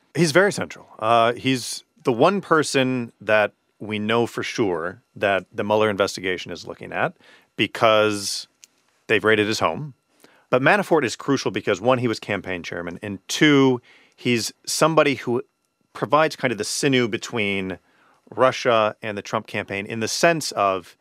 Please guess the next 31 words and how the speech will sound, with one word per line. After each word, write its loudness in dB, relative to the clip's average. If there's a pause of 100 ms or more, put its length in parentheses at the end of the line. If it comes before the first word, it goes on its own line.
(560)
he -4
has 2
a 2
long-running 0 (120)
political 2
and, -2 (120)
and -8
lobbying 2
experience -6
in -6
Ukraine, 0 (240)
which -6
put 2
him 4
in 2
touch 0
with -6
people -2 (360)
both 2
in, -4
in -10
the -8
Russia 2
sphere, -2 (380)
and -2
then, 0
of -4
course, -4
he -4
had 0
his, -6